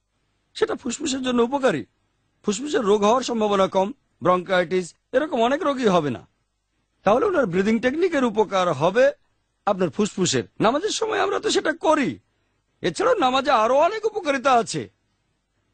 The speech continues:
বৈজ্ঞানিক উপকারিতা। আমরা যখন দাঁড়িয়ে থাকি, তখন ব্রেন থেকে অনেক ইলেকট্রোস্ট্যাটিক চার্জ বেরিয়ে আসে।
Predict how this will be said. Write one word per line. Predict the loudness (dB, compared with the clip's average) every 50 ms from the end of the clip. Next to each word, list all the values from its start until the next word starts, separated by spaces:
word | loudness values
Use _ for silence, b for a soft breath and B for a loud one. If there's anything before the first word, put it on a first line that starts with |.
| _ _ _ _ _ _ _ _ -2
বৈজ্ঞানিক | -2 0 2 2 0 2 0 -2
উপকারিতা। | -2 -2 -2 -2 0 0 0 0 -2 -2 -2 _ _ _ _ _ _ _ 0
আমরা | 0 2 2 0
যখন | -2 -2 -2 -2 0 0
দাঁড়িয়ে | 2 2 2 2 0
থাকি, | -2 -2 -2 -2 -2
তখন | 0 0 0 0 0 0
ব্রেন | 2 2 2 0 0
থেকে | -2 -2 -2 0 2
অনেক | 2 2 2 2 0 -2 -4 -4
ইলেকট্রোস্ট্যাটিক | -2 -2 -2 -2 -2 -2 -2 -2 -2 -2 -2 -2 -4 -4 0
চার্জ | 2 4 4 4 2 0 -4
বেরিয়ে | -2 0 2 4 4 4 4
আসে। | 2 2 0 -2 -4 -6